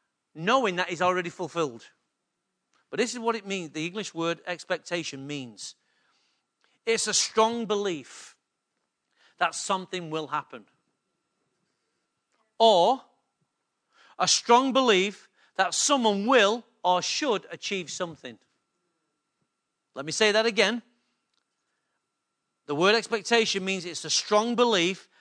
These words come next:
that something will happen. Or it's a strong belief that someone will or should achieve something.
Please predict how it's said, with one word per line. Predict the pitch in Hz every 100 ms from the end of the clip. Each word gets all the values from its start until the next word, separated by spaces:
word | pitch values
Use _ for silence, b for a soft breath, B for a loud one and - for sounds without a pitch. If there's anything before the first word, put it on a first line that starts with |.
| b
that | 165 160
something | - 254 262 240 165 165 180 - _ _ _ -
will | 117 190 208 170 170 - _
happen. | - 180 160 - 131 104 _ _ _ _ _ _ _ _ _ _ _ _ _ -
Or | 180
it's | 196 -
a | 175
strong | - - 214 247
belief | 233 240 190 185 - b
that | 180 180
someone | - - 254 226 208 185 190
will | 247 214 233 240 _ _ _ _ -
or | 208 196
should | - - - 302 262 220 220 - _ _ _ _ _ -
achieve | 175 - 240 220
something. | - 196 170 143 135